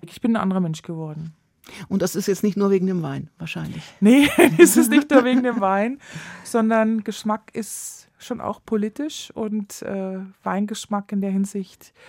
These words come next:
Speaker 1: vielleicht können wir auch was, äh, ein Stück weit f-, zum Positiven verändern.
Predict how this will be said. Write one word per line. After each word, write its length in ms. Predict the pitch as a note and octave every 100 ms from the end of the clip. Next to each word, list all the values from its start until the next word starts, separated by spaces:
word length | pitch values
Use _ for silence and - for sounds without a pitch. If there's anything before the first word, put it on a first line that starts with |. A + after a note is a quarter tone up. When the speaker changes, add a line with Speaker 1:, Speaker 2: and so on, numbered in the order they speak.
| - _
Speaker 1:
vielleicht 220 | G3+ -
können 160 | A3+
wir 80 | A#3
auch 80 | A3
was, 420 | A#3 - - -
äh, 560 | - - C2 - - F#3
ein 280 | F#3+ G3 F#3+
Stück 280 | - A3
weit 160 | A3+ G#3+
f-, 200 | - -
zum 180 | - A3
Positiven 560 | G3+ G#3+ G#3 G3+ F#3+ G3
verändern. 540 | G3 - D3+ D3 D3+